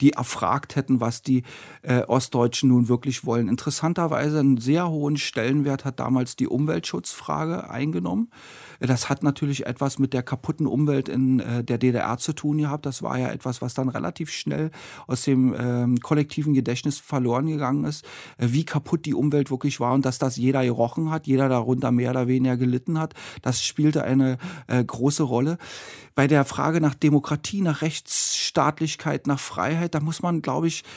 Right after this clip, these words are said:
heute im Abstand etwas kritischer betrachten, dass, äh, wir alle die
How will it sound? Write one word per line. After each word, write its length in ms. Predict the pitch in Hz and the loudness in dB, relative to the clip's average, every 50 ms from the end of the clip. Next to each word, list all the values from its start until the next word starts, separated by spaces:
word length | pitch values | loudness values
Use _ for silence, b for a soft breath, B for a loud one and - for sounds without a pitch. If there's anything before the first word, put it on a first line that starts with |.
| B B B | B B B
heute 320 | - 131 127 156 165 - 190 | 2 4 4 4 4 4 2
im 460 | 175 165 151 90 85 123 151 147 127 | 2 2 0 0 0 0 2 2 0
Abstand 580 | - - 143 147 - - - - 170 165 165 - | 0 -4 -8 -6 -6 -6 -2 0 0 0 0 0
etwas 440 | - 143 151 - 147 147 - - | -2 -6 -4 -2 -2 -2 -2 -4
kritischer 500 | - - - - 180 - 185 - - 165 | -6 -8 -6 -6 -4 -4 -4 -2 -2 -2
betrachten, 760 | 160 156 151 - - - - - 151 - - - - 170 170 B B B B B B B B B B B _ _ | -2 -4 -6 -6 -10 -6 -4 -4 -4 -6 -8 -6 -4 -4 -4 B B B B B B B B B B B _ _
dass, 480 | - 139 139 135 - - - - - | -2 0 0 0 0 -2 -2 0 0
äh, 260 | 151 139 139 135 127 | 2 2 2 0 0
wir 300 | 131 139 139 - - - | 2 0 0 0 0 -2
alle 480 | 101 113 139 160 180 196 190 185 180 175 | 0 0 2 2 0 0 0 -2 -2 -4
die 340 | - - 143 131 135 135 | -6 -6 -6 -4 -4 -4